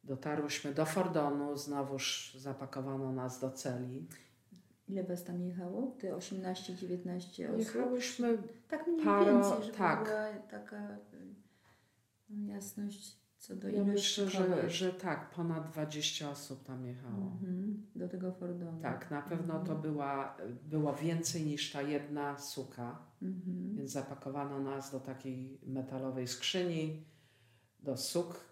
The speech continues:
Speaker 1: gdzie
Speaker 2: Mhm.
Speaker 1: byliśmy za kratami.
Speaker 2: Mhm.
Speaker 1: Y, był taki lufcik tylko na szczycie i nic nie
Speaker 2: Tak.
Speaker 1: było oczywiście widać. Y, i wjeżdż-, wjeżdżając do fo-, do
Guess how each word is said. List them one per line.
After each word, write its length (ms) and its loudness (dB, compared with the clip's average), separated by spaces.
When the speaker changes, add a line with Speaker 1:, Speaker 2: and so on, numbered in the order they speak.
Speaker 1:
gdzie 300 -2
Speaker 2:
Mhm. 160 0
Speaker 1:
byliśmy 380 0
za 200 2
kratami. 880 -2
Speaker 2:
Mhm. 440 -2
Speaker 1:
Y, 100 -6
był 180 4
taki 320 -6
lufcik 560 4
tylko 760 0
na 180 -8
szczycie 720 -2
i 100 2
nic 200 -2
nie 60 -2
Speaker 2:
Tak. 100 0
Speaker 1:
było 140 -2
oczywiście 580 -4
widać. 600 -6
Y, 360 -4
i 220 0
wjeżdż-, 340 2
wjeżdżając 720 4
do 100 2
fo-, 480 0
do 200 0